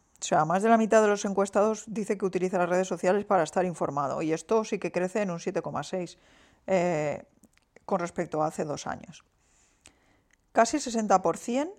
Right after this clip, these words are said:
afirma tener bastante o algo de actividad en las redes sociales,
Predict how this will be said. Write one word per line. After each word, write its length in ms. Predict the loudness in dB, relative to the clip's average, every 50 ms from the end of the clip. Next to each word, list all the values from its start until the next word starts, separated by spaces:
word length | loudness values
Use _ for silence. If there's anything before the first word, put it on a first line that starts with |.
| _ _ _ _ -4
afirma 800 | -2 -2 -2 -2 -4 -4 -2 0 0 2 2 2 2 0 -2 -2 -4
tener 280 | -4 -2 -2 -2 0
bastante 540 | 0 0 0 0 -2 -2 -2 0 0 0 2
o 120 | 4 4
algo 200 | 4 4 2 2
de 60 | 2 2
actividad 400 | 0 0 -2 -2 0 0 0 0
en 80 | -2
las 100 | -2 -4
redes 260 | -2 -4 -4 -4 -6
sociales, 680 | -6 -10 -10 -8 -6 -2 -2 -2 -2 -4 -8 -12 -16